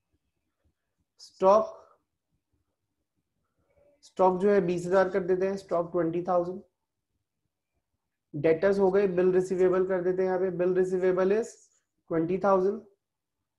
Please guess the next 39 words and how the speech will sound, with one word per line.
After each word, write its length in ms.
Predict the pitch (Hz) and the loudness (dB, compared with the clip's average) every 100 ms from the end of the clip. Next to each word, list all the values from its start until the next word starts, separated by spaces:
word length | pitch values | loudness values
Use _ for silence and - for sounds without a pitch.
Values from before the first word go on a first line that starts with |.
| _ _ _ _ _ _ _ _ _ _ _ _ _ _ _ 156 | _ _ _ _ _ _ _ _ _ _ _ _ _ _ _ -4
And 300 | 156 165 156 | -2 0 2
bank 280 | 165 185 190 | 4 4 2
balance 380 | 196 190 196 196 | 2 2 0 -2
तो 60 | |
हमने 180 | 185 180 | 0 0
यहाँ 120 | 175 | 0
लिख 140 | 160 151 | 0 -2
ही 120 | 151 | -4
लिया 180 | 139 131 | -4 -8
था 120 | 131 | -10
ऊपर, 240 | 131 147 | -14 -14
ठीक 160 | 156 170 | -10 -10
है, 80 | 196 _ _ _ _ _ _ _ _ 587 _ _ _ _ _ _ - | -10 _ _ _ _ _ _ _ _ _ _ _ _ _ _ _ -6
तो 60 | 165 | -4
यहाँ 200 | 160 160 | -2 -2
पर 120 | 170 | -2
कोई 120 | 180 | -2
change 360 | 180 175 175 196 | 0 -2 -2 -2
तो 60 | |
है 100 | 190 | -2
नहीं। 180 | 208 220 - _ _ _ _ _ - | -4 -6 -14 _ _ _ _ _ -6
नया 280 | 156 170 190 | 0 2 2
partner 320 | 196 185 196 | 4 2 2
जो 120 | 190 | 0
पैसा 300 | 190 170 175 | 0 0 0
लेकर 260 | 185 185 185 | 0 0 0
आया 200 | 180 180 | 2 0
था, 380 | 214 220 - _ | -2 -6 -8 _
अच्छा, 160 | 175 180 | -12 -8
cash 400 | 180 175 190 196 | 0 2 2 0
account 420 | - 190 190 190 | -6 -2 0 2
तो 60 | 208 | 2
है 100 | 175 | 2
ही 60 | |
नहीं, 160 | 170 160 | 2 0
तो 80 | 170 | 0
यहाँ 200 | 175 160 | 0 2
bank 340 | 160 165 170 | 2 0 -2
में 340 | 185 214 240 | -2 -2 -6